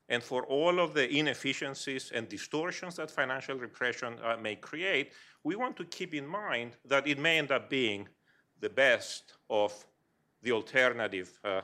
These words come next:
outcomes, uh, that may be available, uh, to a central bank that desires to, uh, to keep price stability, uh, over time. So let me show you some examples of how these things work. Fed, E C B, and, uh, and the B O J,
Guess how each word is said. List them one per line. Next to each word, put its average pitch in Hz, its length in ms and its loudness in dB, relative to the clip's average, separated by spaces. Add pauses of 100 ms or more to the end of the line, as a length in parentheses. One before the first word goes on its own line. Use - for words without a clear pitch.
(120)
outcomes, 104 720 0
uh, 92 180 -2 (200)
that 104 260 0
may 107 160 -2
be 101 120 -2
available, 92 600 -2 (100)
uh, 90 200 -4
to 104 100 -8
a 92 40 -6
central 95 380 -8
bank 87 320 -6 (120)
that 92 320 -6
desires 110 760 0
to, 92 240 -10 (360)
uh, 95 100 0
to 98 180 -8
keep - 240 -12
price 92 240 -2
stability, 85 600 -10
uh, 92 140 -6
over 85 240 -4
time. - 280 -16 (320)
So - 120 -8
let 208 40 -2
me 220 60 -2
show 226 100 2
you 214 100 0
some 165 200 2
examples 143 500 2
of 127 100 -14
how 123 140 4
these 120 160 -4
things 113 240 -12
work. 113 380 -2 (340)
Fed, 170 460 4
E 143 120 4
C 139 200 -2
B, 131 420 0
and, 117 300 -2
uh, 117 160 2
and 117 160 0
the 107 80 0
B 117 180 -2
O 110 100 2
J, 139 420 2